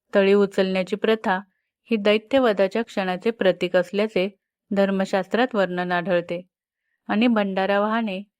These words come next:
म्हणजे देवाच्या तेजस्वी कृपेचे आणि कल्याणकारी शक्तीचे आवाहन आहे. आज आपण या उत्सवाचा इतिहास, महात्म्य आणि पूजाविधी जाणून घेतला. अशाच माहितीचा लाभ होऊन आपल्या श्रद्धेत वृद्धी व्हावी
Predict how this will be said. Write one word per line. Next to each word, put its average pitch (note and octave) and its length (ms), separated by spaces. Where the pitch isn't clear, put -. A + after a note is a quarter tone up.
म्हणजे G#3 260
देवाच्या G#3 460
तेजस्वी G3+ 440
कृपेचे A3+ 640
आणि G#3 200
कल्याणकारी G3 680
शक्तीचे F#3 520
आवाहन F3 460
आहे. F3 260
आज F#3 260
आपण F#3 260
या G3 140
उत्सवाचा F#3 600
इतिहास, F#3 600
महात्म्य F#3+ 560
आणि G#3+ 160
पूजाविधी G3 640
जाणून F3+ 400
घेतला. F3 340
अशाच C4+ 340
माहितीचा G#3 520
लाभ F#3+ 300
होऊन G3+ 340
आपल्या G3 320
श्रद्धेत G3+ 460
वृद्धी F#3 380
व्हावी F3+ 360